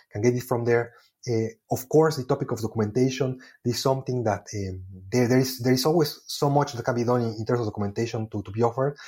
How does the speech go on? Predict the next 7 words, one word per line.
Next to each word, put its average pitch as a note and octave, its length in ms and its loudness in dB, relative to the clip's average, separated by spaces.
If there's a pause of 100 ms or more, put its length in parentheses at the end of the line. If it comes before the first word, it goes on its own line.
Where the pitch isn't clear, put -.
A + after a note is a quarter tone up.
(240)
uh, G#2 240 -6
in G2 380 -6 (420)
how C#3 400 0 (320)
to A#2+ 60 0
install, C3+ 500 0 (220)
provide C3 280 4
tutorials, C3 640 2